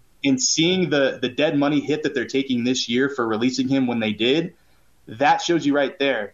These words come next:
I mean, they've got a twenty-two point six, I think, million dollar dead money cap hit now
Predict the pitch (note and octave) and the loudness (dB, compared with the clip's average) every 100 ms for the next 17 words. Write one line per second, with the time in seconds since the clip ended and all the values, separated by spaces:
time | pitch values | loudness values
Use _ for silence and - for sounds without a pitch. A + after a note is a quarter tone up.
0 | - B2 A#2+ A2 G#2 - B2+ C3 C3 - | -8 -4 -4 -4 -8 -4 -4 0 -2 -2
1 | A2+ - D#3+ E3 D#3+ E3 E3 D#3 D3 C3 | -10 -6 -2 -2 -2 -2 -2 -2 0 0
2 | - _ _ - - E3 E3 D#3+ D3 - | -4 _ _ -12 -4 -2 -2 -2 -2 -2
3 | D3+ C3+ B2 C3+ D3+ D#3 D3 C3 B2+ B2+ | -2 0 2 2 2 2 2 2 0 0
4 | A2+ B2 B2 A#2 A#2+ A#2 A2 A#2+ A#2 - | -2 0 0 -2 -2 -2 -4 0 0 0
5 | G#2+ - G2+ G2 | -6 -2 -2 -2